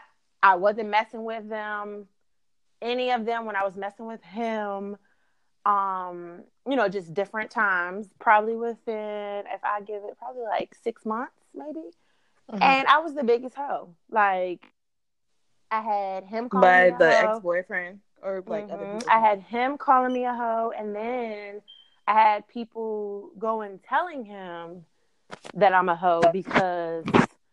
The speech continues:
Speaker 1: X, Y, and Z. Some of the people, they don't even know that I know that they said this to him, and it's not even that big of a deal. But, yeah, and I just found it really crazy because I'm like, okay, the same people that are coming to you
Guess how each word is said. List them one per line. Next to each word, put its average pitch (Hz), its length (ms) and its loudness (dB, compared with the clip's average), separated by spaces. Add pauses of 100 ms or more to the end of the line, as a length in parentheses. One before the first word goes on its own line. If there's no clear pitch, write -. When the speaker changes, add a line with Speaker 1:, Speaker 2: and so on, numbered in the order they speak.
(420)
Speaker 1:
X, 185 240 -2
Y, 175 160 -2
and 160 180 -12
Z. 151 280 -12 (300)
Some 247 120 6
of 262 60 2
the 254 60 6
people, 226 440 -2
they 202 100 2
don't 208 140 -2
even 185 160 -6
know 180 160 -2
that 175 120 -2
I 165 80 0
know 165 240 -2
that 160 160 -8
they 143 220 -10
said 160 180 -4
this 165 140 -10
to 180 100 -20
him, 160 340 -12
and 147 240 -20 (100)
it's 165 160 -14
not 151 160 -10
even 147 180 -16
that 143 120 -18
big 156 140 -10
of 151 80 -20
a - 40 -18
deal. 151 280 -6
But, 156 320 0 (500)
yeah, 508 240 6
and 262 80 4
I 320 140 2
just 359 180 -12
found 285 220 -4
it 240 80 -8
really 240 240 -8
crazy 269 440 -4
because 240 280 -6
I'm 339 80 -10
like, 202 440 0 (960)
okay, 190 540 -4 (580)
the 208 80 -2
same 302 260 0
people 359 280 -2
that 277 160 6
are 240 100 0
coming 247 340 -8
to 254 100 -16
you 214 840 -4